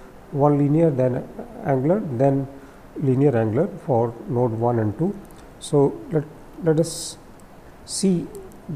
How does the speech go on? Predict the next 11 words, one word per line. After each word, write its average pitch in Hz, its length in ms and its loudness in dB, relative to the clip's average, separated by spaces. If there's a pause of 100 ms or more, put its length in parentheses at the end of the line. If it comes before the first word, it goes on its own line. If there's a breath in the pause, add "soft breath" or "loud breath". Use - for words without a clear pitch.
(380)
that 135 200 4
particular 135 400 2
gyroscopic 123 580 0
matrix 120 540 0 (460 loud breath)
in 143 160 4
our 135 260 6
finite 143 360 4
element, 127 380 4 (600 loud breath)
uh, 123 220 4
elemental 113 440 2
equa-, 131 420 0